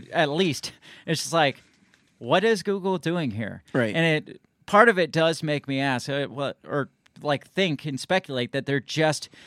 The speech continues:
Speaker 1: um, corralling you to the information they want you
Speaker 2: Right.
Speaker 1: to see. 'Cause you know, at least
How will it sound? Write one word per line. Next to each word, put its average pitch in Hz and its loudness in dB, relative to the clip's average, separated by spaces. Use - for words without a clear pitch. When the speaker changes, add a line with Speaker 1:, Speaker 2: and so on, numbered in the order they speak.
Speaker 1:
um, 131 4
corralling 160 0
you 147 0
to 151 -6
the 139 -4
information 135 -4
they 123 -2
want 120 -2
you 104 -2
Speaker 2:
Right. 92 -2
Speaker 1:
to - -6
see. 120 -6
'Cause 160 -4
you 240 0
know, 254 4
at 165 2
least 208 0